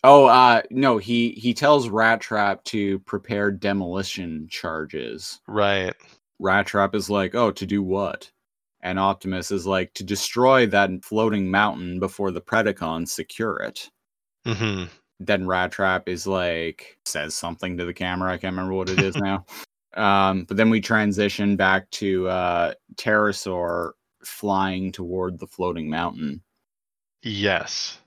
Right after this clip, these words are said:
Speaker 1: And he's all like, "Ah, I need to replenish my power." Like he's coming down from
Speaker 2: Yeah,
Speaker 1: something.
Speaker 2: he's, uh, he's
Speaker 1: <laughs>
Speaker 2: coming down hard.
Speaker 1: Yeah.
Speaker 2: He's tweaking. Oh, and I
Speaker 1: Uh,
Speaker 2: think there's a little sh-,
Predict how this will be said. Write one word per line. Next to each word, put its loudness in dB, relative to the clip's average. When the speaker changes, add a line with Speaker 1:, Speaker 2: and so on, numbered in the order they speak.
Speaker 1:
And -4
he's -2
all 4
like, 0
"Ah, 8
I 6
need 4
to -2
replenish 0
my 0
power." 6
Like -2
he's -6
coming -2
down -2
from -4
Speaker 2:
Yeah, 4
Speaker 1:
something. 2
Speaker 2:
he's, -2
uh, 4
he's -4
Speaker 1:
<laughs> -12
Speaker 2:
coming 4
down -6
hard. 2
Speaker 1:
Yeah. 4
Speaker 2:
He's -20
tweaking. 0
Oh, 8
and 8
I 6
Speaker 1:
Uh, 2
Speaker 2:
think 0
there's 2
a 2
little 4
sh-, -2